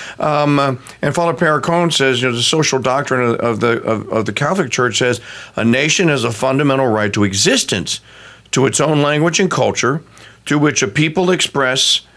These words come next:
expresses and promotes its fundamental spiritual sovereignty, to shape its life according to its own traditions, and to build its future by providing an appropriate education for the younger generations."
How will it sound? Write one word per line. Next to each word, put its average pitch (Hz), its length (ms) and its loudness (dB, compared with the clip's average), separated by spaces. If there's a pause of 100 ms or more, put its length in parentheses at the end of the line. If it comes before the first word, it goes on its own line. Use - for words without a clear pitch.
(160)
expresses 143 520 0
and 117 120 0
promotes 127 420 0
its 107 120 -2
fundamental 135 540 0
spiritual 120 480 -2
sovereignty, 120 720 -2 (480)
to - 100 -4
shape 151 340 0
its 185 160 0
life 135 300 0
according 123 400 0
to 117 220 0 (160)
its 240 380 0 (100)
own 117 260 2
traditions, 101 680 0 (440)
and 123 140 0
to 131 80 2
build 147 300 2
its 143 180 -2
future 139 640 0 (220)
by 120 160 0
providing 127 580 0
an 113 100 2
appropriate 147 560 0
education 123 640 0
for 104 160 -4
the 104 100 2
younger 104 340 0
generations." 92 760 0